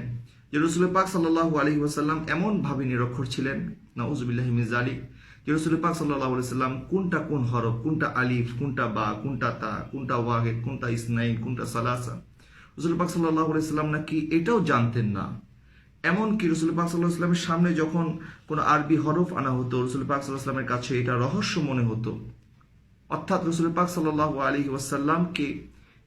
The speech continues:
এতটুকু খাটো করা হয়েছে। একজন ঈমানদারের কাছে প্রশ্ন যে রাসূল পাক সাল্লাল্লাহু আলাইহি ওয়াসাল্লামের শানে কি কোনো মুসলমান, কোনো ঈমানদার এইভাবে এই শব্দ ব্যবহার করতে পারে? আজকে ধরে নিলাম আমার মা বাবা,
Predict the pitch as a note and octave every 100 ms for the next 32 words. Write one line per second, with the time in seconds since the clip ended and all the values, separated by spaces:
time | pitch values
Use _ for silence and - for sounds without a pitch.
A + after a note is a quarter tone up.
0 | - F#3+ A3+ C4 G3+ F#3+ D#3+ C#3 C3+ A#2+
1 | G#2+ A2 F#2+ G2+ - - - - - -
2 | _ - F#3+ F#3+ A#3 - G#3+ A#3 A3 G#3
3 | F#3 F3 E3+ D3+ E3 E3 - A#2 G#2 G2+
4 | B2+ D3 D#3 D#3 F3+ E3+ - C#3+ C3+ B2
5 | A#2+ A#2 A#2 A#2 A#2+ A#2 A#2 - B2 B2+
6 | B2 A2+ C#3+ C3+ A#2 A2+ B2 A2+ G#2 A2+
7 | C3 C#3 C3+ C#3 B2 A#2 - E3 D#3+ E3+
8 | C#3 C#3+ D3 D#3+ D#3+ E3 D3+ E3 E3 D3+
9 | D#3+ D3 C#3 A#2 - - - - - -
10 | - - - - - - - - - D3+
11 | F3 - F3+ - - - - - - -
12 | C3+ E3 A3+ G#3+ F#3 E3 D#3 D3 D3+ D3
13 | C#3+ C3 A#2+ A2 -